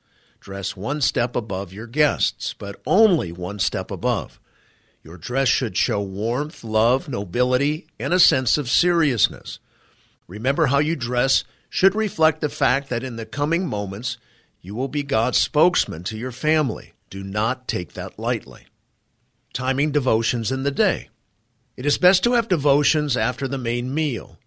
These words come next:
during dessert with warm beverages. Make sure the T V and background music are off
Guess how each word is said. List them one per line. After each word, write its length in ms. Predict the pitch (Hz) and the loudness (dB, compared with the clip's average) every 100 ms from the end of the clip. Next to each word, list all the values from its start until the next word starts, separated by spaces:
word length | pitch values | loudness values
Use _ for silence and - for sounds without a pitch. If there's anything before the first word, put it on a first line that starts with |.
| _ | _
during 300 | 65 71 95 | -16 -12 -8
dessert 600 | 120 147 127 120 127 - | -6 -4 0 2 2 0
with 220 | 131 151 | -2 -2
warm 280 | 120 90 95 | -2 -4 -4
beverages. 720 | 87 151 131 95 78 - - - _ _ _ _ | 0 0 0 -6 -8 -12 -14 -16 _ _ _ _
Make 180 | 101 113 | -8 -4
sure 160 | - 120 | -2 -2
the 100 | 110 | -4
T 320 | - 160 160 | -2 -2 0
V 220 | 151 165 | 2 2
and 140 | 175 | 0
background 520 | 113 120 - 139 143 127 | 0 -2 -2 -2 -2 -4
music 380 | 135 131 151 | -2 0 0
are 160 | 196 202 | 0 0
off 380 | 95 95 123 | 0 -4 -8